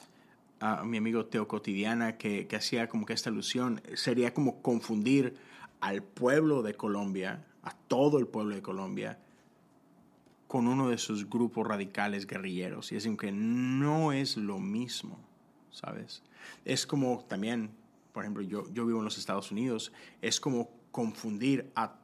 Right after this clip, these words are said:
todos los Estados Unidos simplemente con el K K K. Ya, creo que no sería justo. O confundir a toda Alemania con los grupos,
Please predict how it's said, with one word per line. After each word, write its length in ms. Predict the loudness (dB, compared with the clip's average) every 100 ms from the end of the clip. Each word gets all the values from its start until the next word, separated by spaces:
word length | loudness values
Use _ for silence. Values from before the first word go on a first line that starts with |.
| _
todos 260 | 0 2 2
los 140 | 0
Estados 340 | -2 0 0 0
Unidos 460 | 2 2 2 -4 -14 -20 -14
simplemente 760 | -4 0 0 0 0 0 -2 -4
con 280 | -2 -2 -2
el 440 | -2 -4 -4 -8 -4
K 120 | -2 0
K 140 | -2 -4
K. 400 | -4 -4 -8 -18 -20 -20 _ _ _ _ _ -20 _ _ _ _ _ -6
Ya, 500 | -2 0 0 -2 -12 -8
creo 200 | -4 -4
que 300 | -4 -4 -8 -14 -8
no 440 | -4 -2 -2 -2
sería 340 | -4 -4 -4
justo. 540 | -6 -6 -6 -6 -10 -14 -16 -16 -6
O 240 | 4 4 4
confundir 480 | 0 -2 -2 0 0
a 140 | -2 -4
toda 320 | 2 4 4 2
Alemania 720 | 2 4 2 2 0 -2 -4
con 220 | -4 -4
los 280 | -2 -4 -4
grupos, 720 | -2 -2 -2 -4 -2 -4 -6